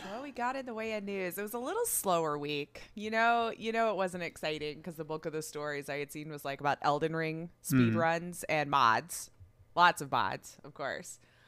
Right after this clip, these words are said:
Speaker 1: Um, uh, no hit runs, I think, was a lot of Elden Ring. So congratulations to those who are, um, not getting hit
Speaker 2: Mm-hmm.
Speaker 1: throughout the duration of their playthrough. And I also saw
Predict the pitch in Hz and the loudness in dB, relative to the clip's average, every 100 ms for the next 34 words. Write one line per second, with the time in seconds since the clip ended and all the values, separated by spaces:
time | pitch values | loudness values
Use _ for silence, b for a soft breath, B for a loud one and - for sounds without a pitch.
0 | - - 147 131 143 151 - - 160 147 | -10 0 2 2 -2 -10 -8 0 2 2
1 | - 113 120 202 196 226 208 220 226 240 | -2 -8 -6 0 2 2 6 10 10 8
2 | 311 370 - - 233 240 247 - 277 247 | 4 -2 -2 2 2 4 2 4 2 4
3 | 233 233 226 226 214 220 233 240 247 254 | 6 8 8 8 4 4 0 -4 -2 -2
4 | 233 233 208 202 208 202 202 208 202 - | -2 -2 2 2 0 -4 -4 -6 -6 -6
5 | - 202 190 196 208 202 185 180 196 - | -2 0 0 0 -4 -2 0 -2 -4 -12
6 | _ - - _ _ - _ _ 170 165 | _ -20 -20 _ _ -20 _ _ -8 -8
7 | 175 170 170 175 175 165 185 185 - - | -4 -4 -2 -2 -2 -2 -2 -2 -4 0
8 | 139 139 131 165 - 165 165 165 - 190 | 4 4 4 0 -2 -2 -2 -4 -8 -10
9 | 180 170 170 160 - 165 160 165 165 160 | -6 -6 -8 -14 -12 -12 -10 -12 -12 -14
10 | 165 165 165 175 196 226 240 226 220 185 | -12 -10 -2 4 8 8 6 2 6 8
11 | 175 170 | 8 4